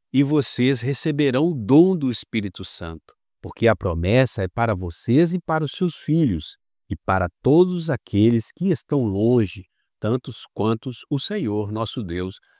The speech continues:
chamar para si." E com muitas outras palavras, ele testificava e apelava a eles, dizendo:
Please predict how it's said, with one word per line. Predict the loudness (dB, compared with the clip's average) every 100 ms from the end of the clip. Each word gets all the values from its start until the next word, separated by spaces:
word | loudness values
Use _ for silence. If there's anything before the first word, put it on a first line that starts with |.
| _
chamar | -4 0 0 0 -2 -2
para | -6 -6
si." | -10 -14 -16 -18 _ _ 0
E | 2
com | 6 4
muitas | 6 8 6 6 2 2
outras | 0 0 -8
palavras, | -2 2 6 6 6 0 -6 -16 _ _
ele | 2 2
testificava | 2 -2 -2 -6 -6 -8 0 2 2 -2 0
e | 0
apelava | 0 0 0 4 2 2 -2 -2
a | 0
eles, | 2 2 2 0
dizendo: | -4 -2 -2 -4